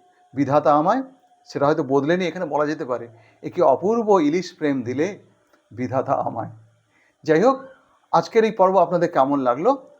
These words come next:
অবশ্যই কমেন্টে জানাবেন, এবং এই রকমই আকর্ষণীয় আরও অন্যান্য পর্ব নিয়ে থাকবো আমি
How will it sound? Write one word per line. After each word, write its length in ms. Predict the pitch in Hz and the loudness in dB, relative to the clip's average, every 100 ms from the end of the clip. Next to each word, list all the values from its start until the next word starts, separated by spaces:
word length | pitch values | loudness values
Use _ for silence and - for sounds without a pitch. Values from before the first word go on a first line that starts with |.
| _ | _
অবশ্যই 320 | 120 123 175 | -12 -8 -8
কমেন্টে 360 | 147 127 131 127 | -2 0 0 -2
জানাবেন, 360 | 127 135 254 262 _ _ _ | 0 2 0 -4 _ _ _
এবং 340 | 143 165 208 - - | 0 0 0 -6 -4
এই 140 | 202 | 0
রকমই 300 | 247 233 208 | 2 0 -2
আকর্ষণীয় 600 | - 156 165 - 147 165 220 - _ _ _ _ | -2 -2 -4 -6 -2 0 -2 -6 _ _ _ _
আরও 240 | 135 156 | 2 2
অন্যান্য 520 | - 127 135 196 220 | 0 -4 -2 -2 -2
পর্ব 300 | - 117 110 | -4 -4 -4
নিয়ে 240 | 127 202 262 - _ | -4 -2 -4 -8 _
থাকবো 320 | - 117 113 123 | -18 -14 -6 -4
আমি 200 | 156 | -4